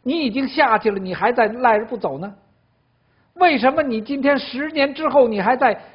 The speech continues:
这个人大会堂那儿用眼睛去侮辱女孩呢？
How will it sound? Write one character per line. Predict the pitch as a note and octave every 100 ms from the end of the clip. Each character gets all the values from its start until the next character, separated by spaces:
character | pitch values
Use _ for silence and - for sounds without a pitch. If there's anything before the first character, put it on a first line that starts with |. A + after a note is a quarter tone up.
| _ _ _
这 | B3
个 | A3+ G#3+ G#3+ - _ _
人 | F#3 A#3
大 | C#4
会 | B3+ B3
堂 | G3 G#3+
那 | B3
儿 | G#3 - -
用 | C#4 B3+
眼 | G3 E3+ D3
睛 | G#3+
去 | A#3 B3
侮 | A#3+ C4
辱 | A#3+
女 | A#3+ D3+
孩 | D3+
呢？ | E3+